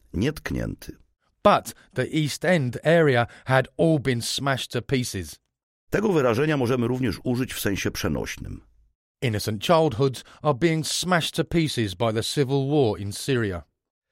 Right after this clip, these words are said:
Speaker 1: Figa z makiem, czyli nic, zupełnie nic. W języku angielskim czasem używa się idiomu
Speaker 2: Sweet Fanny Adams.
Speaker 1: którego pochodzenie wiąże się z historią przerażającego morderstwa.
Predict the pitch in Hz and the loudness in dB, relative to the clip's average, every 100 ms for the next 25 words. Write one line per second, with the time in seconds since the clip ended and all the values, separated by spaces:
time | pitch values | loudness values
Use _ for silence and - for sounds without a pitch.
0 | _ _ - 254 214 92 95 82 127 151 | _ _ -6 0 2 2 0 2 -2 -2
1 | - 175 190 143 - - - - 92 247 | -4 -2 0 0 -2 -6 -12 -8 -2 -2
2 | - 190 143 135 107 69 - - _ - | 0 0 2 0 0 -4 -6 -14 _ -20
3 | - 87 101 120 226 185 110 131 180 - | -4 0 0 0 0 0 0 0 -2 -4
4 | 147 - 139 - 165 123 101 147 135 - | -4 -2 -2 0 -2 -2 0 0 0 -2
5 | 113 92 90 113 120 117 - _ _ _ | -4 -4 -2 0 0 -2 -4 _ _ _
6 | - - - 175 202 - - 151 147 127 | -8 -4 -2 0 0 0 -2 0 2 0
7 | 95 85 78 76 - _ _ - - 117 | 0 -4 -10 -12 -16 _ _ -16 -2 0
8 | 139 - 98 110 147 190 95 147 185 165 | 0 -2 -2 0 0 0 0 0 0 0
9 | 139 - 123 - 135 139 131 98 - 226 | -2 -4 -6 -2 -2 0 -2 -4 -4 -2
10 | 220 156 135 120 131 131 117 107 90 82 | 0 0 0 -2 -2 -2 0 0 0 0
11 | - - - | -2 -12 -16